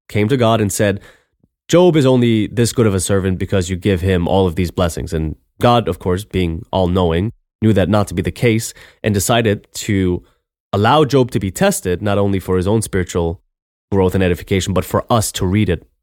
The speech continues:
now in the present and learn from it. So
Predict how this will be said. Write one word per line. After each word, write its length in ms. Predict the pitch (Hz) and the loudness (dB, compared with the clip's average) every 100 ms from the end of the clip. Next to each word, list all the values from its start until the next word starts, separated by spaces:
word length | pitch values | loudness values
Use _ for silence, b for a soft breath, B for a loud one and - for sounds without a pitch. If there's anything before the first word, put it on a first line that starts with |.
| _ _ - | _ _ -4
now 280 | 95 98 90 | 0 2 0
in 80 | |
the 60 | 82 | -2
present 420 | - 101 82 80 | -2 -2 -2 -4
and 160 | - 87 | -4 -2
learn 180 | 90 90 | -2 -2
from 180 | 87 | -4
it. 120 | 73 - _ _ _ _ _ _ _ _ _ _ - | -8 -12 _ _ _ _ _ _ _ _ _ _ -2
So 420 | 131 156 - - | 2 2 0 -10